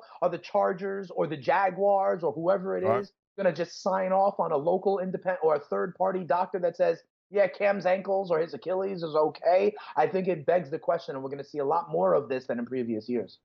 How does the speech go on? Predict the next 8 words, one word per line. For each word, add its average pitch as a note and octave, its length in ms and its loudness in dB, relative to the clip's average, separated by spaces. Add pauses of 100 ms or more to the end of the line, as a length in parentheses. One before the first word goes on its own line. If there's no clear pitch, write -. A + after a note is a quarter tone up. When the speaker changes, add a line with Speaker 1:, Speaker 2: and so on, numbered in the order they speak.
(100)
Speaker 2:
Yeah, E3 280 0
you D#3+ 220 -2
also F3 280 0
have, D#3 320 0
of C3 180 -6
course, D3 380 0
the, B2 380 -2
um, G#2+ 500 0